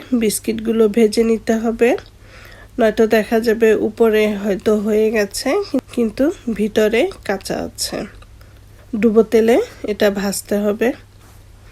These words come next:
তো উল্টে পাল্টে আমি বিস্কিটগুলো ভেজে নিচ্ছি। আর এখন যতটা ছোট দেখাচ্ছে, ভাজার পরে কিন্তু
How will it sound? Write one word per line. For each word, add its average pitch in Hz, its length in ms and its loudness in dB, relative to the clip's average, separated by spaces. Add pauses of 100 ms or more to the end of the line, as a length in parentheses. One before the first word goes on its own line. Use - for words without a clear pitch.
(1080)
তো 240 120 6 (600)
উল্টে 247 260 2 (100)
পাল্টে 233 360 2 (400)
আমি 220 160 -2 (140)
বিস্কিটগুলো 214 680 -2 (140)
ভেজে 214 300 0
নিচ্ছি। 214 480 -4 (1040)
আর 220 160 0 (220)
এখন 240 200 0 (120)
যতটা 226 320 0 (120)
ছোট 226 160 -6 (180)
দেখাচ্ছে, 220 540 -4 (360)
ভাজার 214 300 0 (120)
পরে 208 180 0 (120)
কিন্তু 208 240 -2